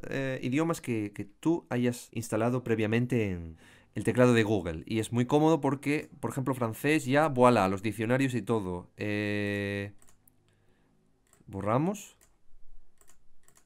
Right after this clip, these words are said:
Y ya nos cambia, evidentemente ya desapareció la ñ, f-, francés.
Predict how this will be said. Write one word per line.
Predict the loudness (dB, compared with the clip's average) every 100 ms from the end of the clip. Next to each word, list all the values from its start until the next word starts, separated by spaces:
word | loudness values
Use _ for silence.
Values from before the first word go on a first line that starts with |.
| _ _ 2
Y | 6
ya | 8
nos | 6
cambia, | 4 6 6
evidentemente | 4 4 2 0 2
ya | 0
desapareció | 0 -2 -4 -2
la | -2 0
ñ, | 0 -2 -4
f-, | -8 -20 _ _ _ _ _ _ _ _ _ _ _ _
francés. | _ -6 -4 0 0 0 -4